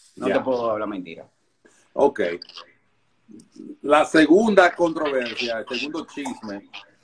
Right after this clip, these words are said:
Speaker 2: que yo escuché, que yo escuché, te estoy hablando del lado del chisme, para que la
Speaker 1: Dale, dale, no importa.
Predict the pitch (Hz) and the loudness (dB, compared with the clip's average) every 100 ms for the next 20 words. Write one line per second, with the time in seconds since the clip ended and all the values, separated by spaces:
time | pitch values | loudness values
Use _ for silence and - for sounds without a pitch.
0 | _ - _ 123 120 143 143 180 180 139 | _ -20 _ -6 -2 -2 0 -2 0 -2
1 | 117 - _ _ _ _ - _ 131 127 | -4 -10 _ _ _ _ -20 _ -6 -4
2 | 165 196 190 196 - - _ 151 147 165 | -6 -2 -2 -2 -4 -14 _ -10 -6 -4
3 | 214 196 214 202 160 151 175 139 147 131 | -4 -4 -8 -8 -6 -8 -8 -12 -14 -16
4 | 117 107 117 120 120 139 185 175 208 165 | -16 -14 -10 -6 4 4 6 6 6 6
5 | 156 302 180 131 95 | 4 4 2 2 -6